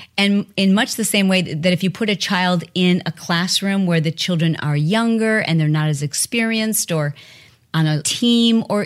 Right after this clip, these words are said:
even a dance class where the children are younger and not as experienced, that child will regress.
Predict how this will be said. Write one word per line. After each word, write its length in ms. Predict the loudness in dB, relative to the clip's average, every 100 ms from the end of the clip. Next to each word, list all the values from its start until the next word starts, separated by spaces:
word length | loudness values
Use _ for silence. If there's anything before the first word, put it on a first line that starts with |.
| -6 -4
even 240 | -2 0
a 60 | 0
dance 400 | 0 0 -2 -4
class 400 | -2 -2 -2 -2
where 80 |
the 80 | -2
children 360 | 0 -2 0 0
are 80 | 0
younger 460 | 2 2 2 2
and 140 | 2 2
not 120 | 0
as 140 | -2
experienced, 680 | -2 -4 0 0 2 -2 -6 -12 -16 -8
that 320 | 0 0 0 -2
child 580 | 0 2 2 0 0
will 460 | 0 2 2 -2 -4 _ _ -2
regress. 680 | 0 2 2 0 -2 -4